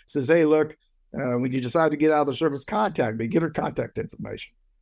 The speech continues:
Uh, do the networking, you know, uh, whatever. A lot of people like myself, uh, it's been a long time. I, all the co-, all the guys, uh, and I'm no gals, but all the guys in my company are all retired military. So all the people in the,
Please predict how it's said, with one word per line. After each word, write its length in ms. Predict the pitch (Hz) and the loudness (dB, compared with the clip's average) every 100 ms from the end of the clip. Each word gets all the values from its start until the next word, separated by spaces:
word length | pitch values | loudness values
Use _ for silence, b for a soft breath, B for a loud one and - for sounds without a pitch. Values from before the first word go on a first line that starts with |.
| _ _ _ - | _ _ _ -2
Uh, 540 | 131 127 123 123 123 | 2 2 4 4 2
do 200 | 120 147 | 4 2
the 100 | 165 | 4
networking, 720 | 160 151 - 117 107 - 107 - | 4 2 2 -2 -2 -4 -6 -2
you 120 | 131 | -2
know, 100 | 131 | -2
uh, 360 | - 156 - 151 | -4 -4 -2 0
whatever. 500 | 160 156 135 113 b b | 2 4 2 0 b b
A 60 | 143 | 0
lot 240 | 151 185 | 4 4
of 120 | 190 160 | 4 2
people 320 | 190 170 156 | -2 0 2
like 220 | 147 156 | 2 2
myself, 680 | 160 160 - 170 120 151 - _ - | 0 0 0 2 0 -4 -12 _ -6
uh, 80 | |
it's 140 | 127 - | -6 -2
been 160 | 156 | 0
a 40 | 143 | 0
long 220 | 143 143 | 0 -2
time. 240 | 151 151 | -2 0
I, 120 | 147 156 | 0 0
all 240 | 139 160 | 0 2
the 100 | 156 | 2
co-, 180 | 151 175 | 0 -4
all 160 | - 180 | -2 0
the 80 | 196 | 2
guys, 580 | 185 170 170 165 151 - _ _ _ _ - | 2 2 2 0 -2 -16 _ _ _ _ -8
uh, 40 | 123 | -4
and 260 | 127 139 | -2 0
I'm 100 | 160 | 2
no 140 | 156 139 | 2 4
gals, 360 | 160 147 123 | 4 4 2
but 100 | 131 | 2
all 140 | 143 170 | 2 2
the 80 | |
guys 280 | 160 160 156 | 2 2 2
in 80 | 151 | 0
my 140 | 139 | 0
company 480 | 127 175 202 120 127 - | 0 -2 0 -2 -4 0
are 120 | 135 | 2
all 180 | 135 151 | 4 4
retired 480 | 151 156 147 151 165 | 2 2 2 2 2
military. 460 | 247 330 - - - | 0 0 -4 -8 2
So 360 | 156 151 151 - | 6 6 4 -4
all 100 | 185 | 0
the 100 | 202 | 0
people 300 | 170 208 185 | 4 2 4
in 80 | 156 | 0
the, 160 | 147 | 0